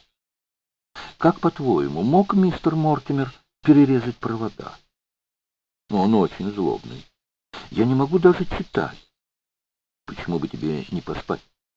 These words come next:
На ночь он оставил мне высокий стакан с обезжиренным молоком.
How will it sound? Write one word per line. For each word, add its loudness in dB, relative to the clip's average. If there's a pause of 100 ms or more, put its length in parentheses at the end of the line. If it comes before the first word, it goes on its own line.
(560)
На 2
ночь 2
он 0
оставил 2
мне 2
высокий 2
стакан 2 (300)
с 0
обезжиренным 4
молоком. 6